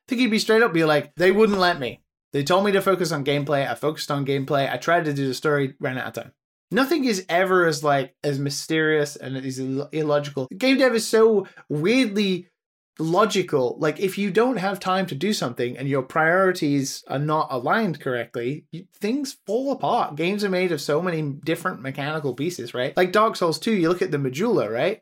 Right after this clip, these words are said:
Possibly either of two things. One,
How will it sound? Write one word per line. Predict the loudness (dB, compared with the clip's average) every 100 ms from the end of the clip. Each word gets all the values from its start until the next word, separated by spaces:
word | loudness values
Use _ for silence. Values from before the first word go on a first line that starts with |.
| _
Possibly | -4 -2 0 -4 -2 -2 -2 -6 _ -2
either | 2 2
of | 2
two | 0
things. | 0 -2 -6 -12 _ _
One, | 2 4 4 0